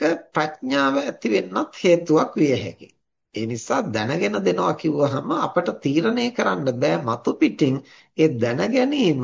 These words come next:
ඒ තනත්තාගේ ප්‍රඥාව වැඩෙන්නද හේතු කරගෙන තියෙන්නේ, තෘෂ්ණාව වැඩෙන්නද හේතු කරගෙන තියෙන්නේ. හැබැයි අපිට මෙහෙම කියන්න පුළුවන්,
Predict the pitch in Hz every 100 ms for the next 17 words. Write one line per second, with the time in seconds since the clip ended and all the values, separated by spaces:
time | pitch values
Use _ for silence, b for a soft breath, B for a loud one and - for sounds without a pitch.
0 | 123 123 b _ 151 156 156 147 147 143
1 | 143 131 127 - 120 - 190 233 247 233
2 | 220 202 190 190 170 160 135 147 151 156
3 | 180 160 165 165 160 175 262 320 269 -
4 | 220 180 170 160 151 143 165 247 190 139
5 | 127 117 98 85 80 - - _ b b
6 | b b b _ - 160 175 165 160 139
7 | 120 127 - 392 - 208 131 110 110 131
8 | 131 131